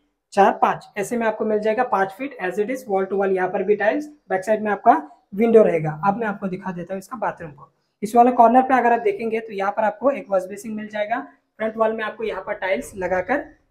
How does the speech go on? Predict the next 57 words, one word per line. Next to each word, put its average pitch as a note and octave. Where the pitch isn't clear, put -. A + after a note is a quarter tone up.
दिए A#3
गए G3+
हैं F3
दोस्तों। E3
अब G#3
मैं A3+
आपको G3+
दिखा F3+
देता F3
हूँ F3
इसका A#3+
bathroom D#3+
को, -
ये G#3
रहा F3+
दोस्तों, -
ये F#3+
आपका F#3
bathroom F3
हो B3
गया, C4
साइज G3
काफ़ी G3+
अच्छा F#3+
खासा A#3
है, C#4+
एक, F#3+
दो, F#3+
तीन, G3
चार -
फीट G3
ऐसे F#3+
में, C4
ऐसे A#3
में B3
भी C4
आपको B3+
चार G3+
फीट G3+
के G3
आसपास F#3
मिलेगा, F3+
मतलब A3
चार G#3+
बाय G#3
चार G#3
का G#3
आपका G3
यहाँ F#3+
पर G#3+
बाथरूम F#3+
दिए G#3
गए। E3+
फिटिंग A#3+
आपको C#4
कंपनी A3+
फिटिंग A3+